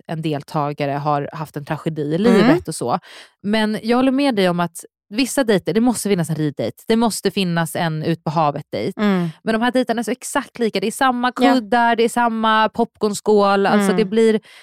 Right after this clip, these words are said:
Speaker 1: det blir för lika och då blir man lite så att man tappar bort sig och kanske inte tittar lika mycket. För att
Speaker 2: Mm.
Speaker 1: man bara vet vad som ska komma på något sätt.
Speaker 2: Ja.
Speaker 1: Jag håller med dig. Jag tänkte på exakt samma sak där. Att så här,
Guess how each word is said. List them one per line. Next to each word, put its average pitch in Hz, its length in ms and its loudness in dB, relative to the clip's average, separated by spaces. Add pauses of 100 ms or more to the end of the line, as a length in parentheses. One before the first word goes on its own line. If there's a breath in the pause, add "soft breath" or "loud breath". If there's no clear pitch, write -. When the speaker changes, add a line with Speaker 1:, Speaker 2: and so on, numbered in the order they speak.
Speaker 1:
det 277 80 -2
blir 320 120 4
för - 140 -2
lika 226 520 0
och 220 180 0
då 226 100 4
blir 240 240 2
man 226 140 0
lite 208 200 2
så 190 40 -4
att 180 60 -6
man 175 100 -6
tappar 180 220 -6
bort 180 220 -10
sig 185 140 -4
och 175 60 -6
kanske 175 160 -8
inte 175 140 -8
tittar - 320 -6
lika 170 320 -4
mycket. 170 360 -4
För 220 80 0
att 208 60 2
Speaker 2:
Mm. 196 80 0
Speaker 1:
man 196 160 2
bara 180 380 0 (540)
vet 196 320 -2
vad 185 100 0
som 190 120 -4
ska 151 120 -8
komma 302 400 0
på - 120 -6
något 160 320 -6
sätt. - 180 -8 (100)
Speaker 2:
Ja. 180 340 -4 (180)
Speaker 1:
Jag 247 100 -2
håller 285 140 4
med 262 180 0
dig. 170 100 -2
Jag 214 140 0
tänkte 233 280 -2
på - 80 -6
exakt - 520 -12
samma 170 280 -2
sak 170 340 -2
där. 98 100 -4
Att 165 140 -6
så - 60 -8
här, 85 80 -6